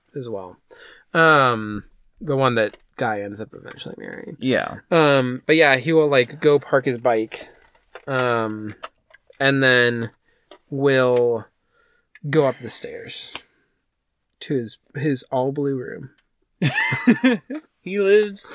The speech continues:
Speaker 2: in the bluest room.
Speaker 1: Yeah. Where he really blew her. <laughs>
Speaker 2: He did blow her. Um.
Speaker 1: Um,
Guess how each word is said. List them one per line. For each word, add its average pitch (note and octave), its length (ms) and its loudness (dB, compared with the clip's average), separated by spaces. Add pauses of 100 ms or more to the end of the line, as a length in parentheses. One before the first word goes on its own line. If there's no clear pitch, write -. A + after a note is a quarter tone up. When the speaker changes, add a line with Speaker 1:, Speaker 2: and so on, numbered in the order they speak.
Speaker 2:
in D3+ 200 0
the B2 100 0
bluest F3+ 600 0
room. G2 460 -4 (180)
Speaker 1:
Yeah. A#2 300 -4 (720)
Where D#3 140 6
he D#3+ 160 -2
really E3 320 0
blew B2+ 260 -6
her. A2+ 180 -10
<laughs> C6+ 960 -4
Speaker 2:
He - 80 -2
did A#2+ 200 -4
blow G2+ 200 -4
her. G2+ 280 -6 (1300)
Um. D3+ 1040 4 (2500)
Speaker 1:
Um, C3+ 800 2